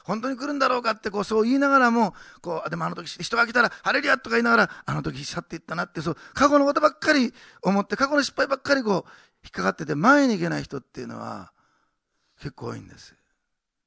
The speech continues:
で、後ろのものを忘れっていうのはどういうことでしょうか。過去を否定することでも、過去を忘れっていうのは、こう、思い出さないようにするってことではないんですね。過去から解放されるんですけど、これどういうことだったら、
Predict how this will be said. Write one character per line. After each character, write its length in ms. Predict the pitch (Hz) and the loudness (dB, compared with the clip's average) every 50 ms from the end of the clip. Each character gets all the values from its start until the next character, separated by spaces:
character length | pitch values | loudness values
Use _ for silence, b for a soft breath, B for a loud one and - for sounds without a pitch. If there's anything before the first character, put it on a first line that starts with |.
| _ _ _ _ _ _ _ b b b b b b b b | _ _ _ _ _ _ _ b b b b b b b b
で、 80 | b 208 | b 2
後 200 | 214 202 - 277 | 2 2 2 0
ろ 60 | 294 | 0
の 60 | 302 | 2
も 100 | 311 311 | 0 0
の 100 | 294 262 | 0 0
を 80 | 208 196 | 0 0
忘 240 | 202 233 - - 269 | 0 -2 -4 -4 -6
れ 80 | 302 | -6
っ 40 | 320 | -6
て 140 | - - - | -8 -8 -6
い 20 | |
う 20 | 214 | -6
の 60 | 180 | -6
は 40 | 147 | -4
ど 80 | 156 208 | -4 -4
う 20 | |
い 20 | 226 | -6
う 20 | |
こ 80 | 220 170 | -6 -8
と 80 | 135 | -10
で 80 | 123 107 | -12 -16
し 80 | 101 | -18
ょ 40 | 98 | -20
う 40 | 90 | -20
か。 160 | - - - b b b b b b b b b | -20 -20 -20 b b b b b b b b b
過 180 | b - 262 285 | b -2 -2 0
去 120 | - - | 2 4
を 100 | 233 202 | 2 2
否 100 | 170 - | 2 0
定 140 | - - 220 | 0 0 0
す 140 | 220 - 233 | 0 -2 -6
る 80 | 240 220 | -6 -6
こ 100 | 247 254 | -4 -2
と 100 | 247 202 | -2 -2
で 100 | 175 160 | -2 -2
も、 300 | 160 196 185 139 104 b b b b b b b b b b b b _ _ _ - | -4 -4 -4 -6 -8 b b b b b b b b b b b b _ _ _ -6
過 160 | - 233 262 | -4 -4 -2
去 180 | - 240 226 214 | 0 2 2 2
を 200 | 170 135 - b b b b | 0 -2 -8 b b b b
忘 260 | 135 165 185 - 233 | -8 -6 -4 -2 -2
れ 60 | 262 | -4
っ 40 | 262 | -4
て 120 | - - | -6 -8
い 20 | 196 | -6
う 40 | 160 | -6
の 60 | 135 | -6
は、 100 | 110 - b b b b | -8 -10 b b b b
こ 240 | - 127 120 117 - | -14 -14 -12 -8 -4
う、 20 | |
思 160 | 175 208 254 277 | -2 0 2 2
い 40 | |
出 60 | 277 277 | 2 0
さ 60 | 247 | 0
な 60 | 269 | 0
い 20 | |
よ 40 | 262 | 0
う 20 | 226 | -2
に 40 | - | -2
す 80 | - | -4
る 60 | 190 185 | -6 -6
っ 20 | |
て 80 | - 170 | -6 -8
こ 100 | 151 151 | -10 -8
と 80 | 147 | -6
で 60 | 180 | -4
は 80 | 190 139 | -4 -4
な 160 | 117 127 143 | -4 -6 -10
い 40 | 147 | -10
ん 60 | 123 | -10
で 60 | 98 | -12
す 100 | 90 - | -18 -20
ね。 160 | 92 90 85 _ b b b b b b b b b b b b b _ _ _ _ - | -20 -20 -20 _ b b b b b b b b b b b b b _ _ _ _ -10
過 180 | - - 277 285 | -4 -2 -2 0
去 120 | 302 285 | 0 0
か 120 | - 226 | 0 0
ら 80 | 180 156 | -2 -2
解 220 | - - - 247 | -4 -2 -2 -2
放 160 | 262 254 254 240 | 0 -2 -4 -4
さ 100 | 247 233 | -4 -4
れ 60 | 226 | -4
る 60 | 208 | -4
ん 40 | 175 | -8
で 60 | 156 | -10
す 60 | - | -10
け 80 | - 139 | -12 -12
ど、 60 | 127 | -12
こ 60 | 139 | -10
れ 40 | 180 | -8
ど 60 | 185 254 | -8 -8
う 20 | |
い 0 | |
う 20 | |
こ 60 | 254 226 | -6 -6
と 60 | 185 | -8
だ 60 | 156 | -8
っ 60 | _ | _
た 100 | - 165 | -8 -6
ら、 160 | 156 147 120 | -6 -6 -6